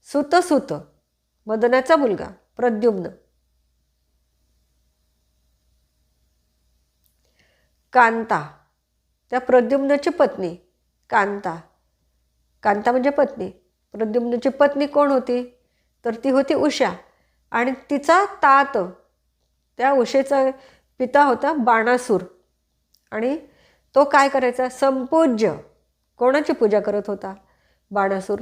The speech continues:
तर शिवाची, शंकराची पूजा करणारा होता बाणासूर. शंकर भक्त होता तो. तर त्या शिवाची परत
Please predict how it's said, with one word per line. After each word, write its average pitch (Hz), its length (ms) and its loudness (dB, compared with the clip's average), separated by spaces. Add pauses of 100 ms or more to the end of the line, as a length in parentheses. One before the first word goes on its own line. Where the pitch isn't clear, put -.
(100)
तर 240 60 -4
शिवाची, 214 520 2 (460)
शंकराची 240 600 -2
पूजा 196 280 -2
करणारा 190 380 -4
होता 202 200 -8
बाणासूर. 190 540 -4 (580)
शंकर 226 380 0
भक्त 226 320 -4
होता 185 260 -10
तो. - 240 -18 (1400)
तर 294 100 8
त्या 320 520 2
शिवाची 269 480 0
परत 320 280 2